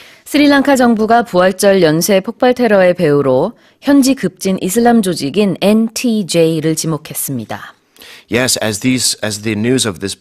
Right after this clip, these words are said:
Speaker 2: of the bombings came out, uh, we were hearing that no one had claimed responsibility
Speaker 1: Mm.
Speaker 2: for the bombings, and I believe that's still the case,
Speaker 1: Yep.
Speaker 2: but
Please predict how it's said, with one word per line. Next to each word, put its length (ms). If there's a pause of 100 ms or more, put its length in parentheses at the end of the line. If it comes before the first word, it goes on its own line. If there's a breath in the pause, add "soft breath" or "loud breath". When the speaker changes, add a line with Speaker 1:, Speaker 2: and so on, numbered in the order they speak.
Speaker 2:
of 140
the 80
bombings 580
came 240
out, 400
uh, 240
we 280
were 160
hearing 300
that 140
no 200
one 220
had 200
claimed 420
responsibility 1000 (100)
Speaker 1:
Mm. 240
Speaker 2:
for 160
the 80
bombings, 460
and 80
I 80
believe 280
that's 200
still 480
the 100
case, 500
Speaker 1:
Yep. 140
Speaker 2:
but 300